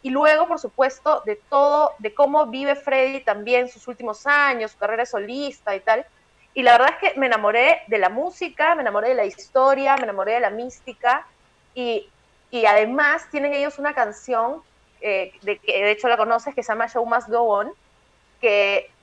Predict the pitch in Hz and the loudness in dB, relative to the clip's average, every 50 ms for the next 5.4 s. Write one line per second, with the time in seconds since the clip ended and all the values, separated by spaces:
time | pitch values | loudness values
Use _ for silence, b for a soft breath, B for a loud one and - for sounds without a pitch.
0 | _ - 220 240 247 262 320 320 294 285 233 233 254 254 262 262 262 269 269 285 | _ -4 0 0 2 2 2 2 2 2 0 2 2 2 4 4 4 4 4 4
1 | 320 302 - - _ _ _ _ _ _ _ _ _ _ _ - 214 233 240 233 | 4 2 -2 -6 _ _ _ _ _ _ _ _ _ _ _ -12 -8 -6 -8 -8
2 | _ - - 359 359 359 - - 330 320 302 294 285 294 349 523 539 494 - - | _ -4 0 0 0 0 -2 -6 -8 -4 0 0 2 2 2 0 -2 -6 -12 -16
3 | _ _ - - - 285 262 247 247 247 - 330 339 370 370 381 370 - - 285 | _ _ -10 -2 2 4 4 4 2 2 4 6 6 6 4 2 -2 -2 0 0
4 | 254 240 226 220 220 - 214 - - 285 285 285 - 294 294 285 - 277 269 311 | 0 2 0 -4 -4 -6 -8 -4 -2 -2 -2 0 -2 -2 -2 -2 -2 -2 -2 -2
5 | 392 427 277 180 160 - - | -2 0 -2 -2 -4 -6 -8